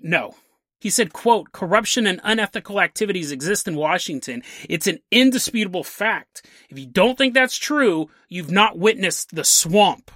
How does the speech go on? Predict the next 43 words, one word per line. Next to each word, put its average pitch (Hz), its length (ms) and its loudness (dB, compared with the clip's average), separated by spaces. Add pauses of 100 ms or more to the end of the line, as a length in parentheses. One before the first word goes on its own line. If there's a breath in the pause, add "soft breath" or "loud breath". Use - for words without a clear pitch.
(180)
which - 180 -12
was 170 180 -4
an 175 80 -2
old 175 240 -2
Trump 180 420 -4
term 156 320 -6
about 139 340 -6
just 143 240 -10
the, 131 320 -8
the 160 260 -2
grossness 196 560 2
and 190 120 -2
the 165 40 -2
malaise 160 400 0
and 156 100 -6
the 135 60 -10
corruption 139 580 -4
of 120 520 -6 (640)
Washington, 131 540 -10
D 120 80 -18
C. - 180 -20 (480 loud breath)
And 277 160 6
then 392 140 6
he 403 260 0
says 220 380 2
this, 220 220 4
and 226 80 2
this 247 120 0
is 294 100 0
why 277 200 6
I 247 40 4
wanted 226 300 0
to 208 80 -4
co-, 185 60 2
I 185 60 2
wanted 311 220 2
to - 60 -2
cover 226 280 2
it, 165 80 -2
one, 175 260 0
because 156 420 -2
it, 175 220 -6
this 208 260 -2